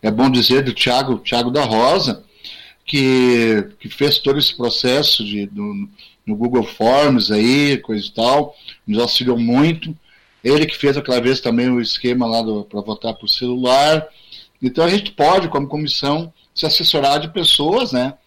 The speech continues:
Mas como eu disse antes, nós estamos deixando a diretoria nacional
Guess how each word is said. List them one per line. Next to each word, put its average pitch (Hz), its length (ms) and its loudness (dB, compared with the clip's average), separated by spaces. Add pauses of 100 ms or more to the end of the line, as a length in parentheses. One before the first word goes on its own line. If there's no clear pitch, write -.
(320)
Mas 127 160 -4
como - 200 -4
eu 175 40 -6
disse 180 280 -2
antes, 131 180 -2
nós 104 160 -10
estamos 143 360 -6
deixando 151 540 -2 (400)
a 120 140 -2
diretoria 139 540 0
nacional 139 720 2